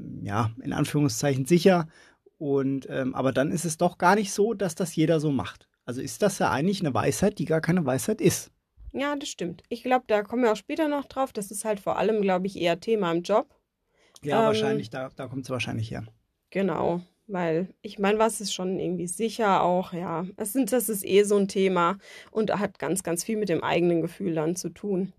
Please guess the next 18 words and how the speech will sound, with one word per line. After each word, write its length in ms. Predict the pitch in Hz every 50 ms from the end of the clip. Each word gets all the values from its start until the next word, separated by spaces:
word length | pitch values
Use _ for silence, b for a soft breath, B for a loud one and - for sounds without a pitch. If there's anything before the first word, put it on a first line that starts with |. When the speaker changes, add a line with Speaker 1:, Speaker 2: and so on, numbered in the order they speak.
| - - - -
Speaker 1:
Ja, 160 | 180 180 175 170
Speaker 2:
Ja. 40 | 151
Speaker 1:
das, 260 | 143 110 113 - -
das 260 | - 143 113 - -
glaub 220 | - 143 135 127 147
ich 120 | - -
auch. 180 | - 110 - _ _ _ _ _ _ _ _ _ _ _
Speaker 2:
Genau. 480 | 214 202 190 190 175 160 180 190 175 - - _ b b b b b b b b b b b _
Ja, 460 | - 226 247 277 302 302 262 226 202 202
diese 580 | 196 190 - 254 285 339 320 302 269 240 208
Woche 520 | 208 226 254 262 - 202 196 202 202 214 202
sind 160 | 208 214 220
wir 100 | 220 214
bei 160 | 202 220 208
Schwangerschaftswoche, 1040 | 202 - 202 190 196 214 220 220 208 - 220 208 - - - 220 226 208 208 214 208
komm, 220 | 202 214 208 208
jetzt 160 | 202 196 196
sag's. 420 | 214 208 220 277 - - - -